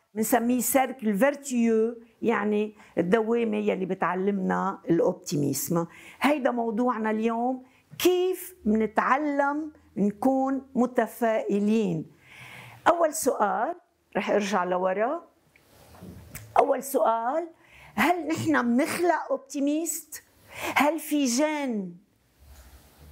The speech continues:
منورته وهو مسؤول عن قدرتنا نكون أوبتيميست، متفائل أو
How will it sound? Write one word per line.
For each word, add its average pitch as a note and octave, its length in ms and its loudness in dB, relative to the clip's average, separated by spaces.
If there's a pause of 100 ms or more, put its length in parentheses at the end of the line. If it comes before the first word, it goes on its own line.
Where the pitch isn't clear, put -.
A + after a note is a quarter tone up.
(280)
منورته A3 920 2 (340)
وهو C#4+ 520 2
مسؤول A#3 1080 -2 (420)
عن A3+ 200 2
قدرتنا B3 640 0
نكون A#3 500 -2
أوبتيميست، B3+ 880 0 (320)
متفائل G3+ 800 0 (480)
أو D4 380 2